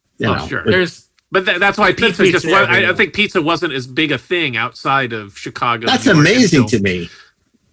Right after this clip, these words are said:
Speaker 2: Yeah, it just wasn't, you know.
Speaker 1: You, were you
Speaker 2: Go to, like
Speaker 1: discriminating against the Italians? Is that what it was?
Speaker 2: <laughs> I had tons of spaghetti.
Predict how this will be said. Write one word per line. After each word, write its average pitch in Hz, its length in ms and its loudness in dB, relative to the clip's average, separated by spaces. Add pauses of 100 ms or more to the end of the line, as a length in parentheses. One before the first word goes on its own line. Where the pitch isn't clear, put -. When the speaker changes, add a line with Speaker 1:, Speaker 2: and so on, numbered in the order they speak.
(100)
Speaker 2:
Yeah, - 100 -20 (160)
it - 100 0
just 185 140 -2
wasn't, 202 340 0
you 196 80 -6
know. 202 200 -6 (960)
Speaker 1:
You, 151 160 4
were 175 80 6
you 180 80 6
Speaker 2:
Go 175 60 6
to, - 80 6
like 190 80 6
Speaker 1:
discriminating 175 480 4
against 160 260 0
the 160 80 4
Italians? 156 400 0 (160)
Is 127 80 -8
that 139 220 2
what 160 100 0
it 165 100 -4
was? 185 220 -10
Speaker 2:
<laughs> - 40 -6
I 208 640 2
had 165 120 -2
tons 214 220 2
of 196 80 -2
spaghetti. 269 680 0